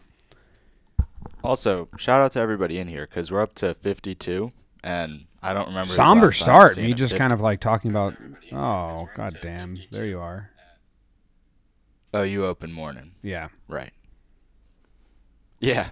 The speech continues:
Speaker 1: The most people we've had in here for a while, and we talked about <laughs> your car getting towed for ten minutes.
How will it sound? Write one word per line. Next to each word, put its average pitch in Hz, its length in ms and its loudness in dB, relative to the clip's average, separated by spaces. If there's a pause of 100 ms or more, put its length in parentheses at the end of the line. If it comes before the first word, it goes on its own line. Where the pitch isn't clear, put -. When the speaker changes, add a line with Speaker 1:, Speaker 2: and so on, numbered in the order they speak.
(580)
Speaker 1:
The 110 80 -4
most 107 260 0
people 113 260 -4
we've 107 160 -6
had 92 200 -2
in 98 120 -6
here 101 140 -4
for 101 160 -4
a 90 80 -2
while, 85 360 -4
and 101 80 -4
we 90 80 -8
talked 90 360 -6
about 85 400 -6
<laughs> - 40 -20
your 87 160 -12
car 85 280 -6
getting 80 260 -14
towed 82 320 -12
for - 300 -14 (260)
ten - 260 -18
minutes. - 480 -18